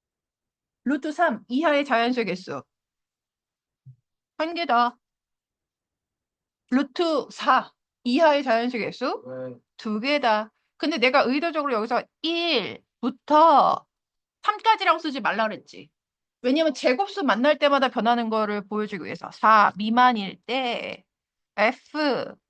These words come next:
Speaker 1: X는 얼마다? 아, A라고 할게. 미안. A라고 바꿀게. 에프 에이는 얼마다? 일이다. 근데 부등호의 모양을 맞추는 거야, 얘들아. 부등호의 모양.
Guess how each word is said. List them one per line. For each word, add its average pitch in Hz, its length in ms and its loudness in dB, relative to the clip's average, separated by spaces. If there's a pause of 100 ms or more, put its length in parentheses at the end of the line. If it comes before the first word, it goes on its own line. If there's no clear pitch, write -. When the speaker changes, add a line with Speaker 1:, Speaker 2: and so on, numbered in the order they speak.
(220)
Speaker 1:
X는 247 320 -2
얼마다? 202 540 2 (1700)
아, - 180 2
A라고 262 340 0
할게. 185 220 -8
미안. 214 300 -8 (520)
A라고 226 260 -4
바꿀게. - 460 -12 (1040)
에프 254 220 -4
에이는 214 240 0
얼마다? 202 540 0
일이다. 262 500 -4 (1300)
근데 277 220 0
부등호의 381 440 4
모양을 277 340 6
맞추는 214 320 0
거야, 190 100 -2
얘들아. 160 160 -8
부등호의 240 340 -4
모양. 185 300 -10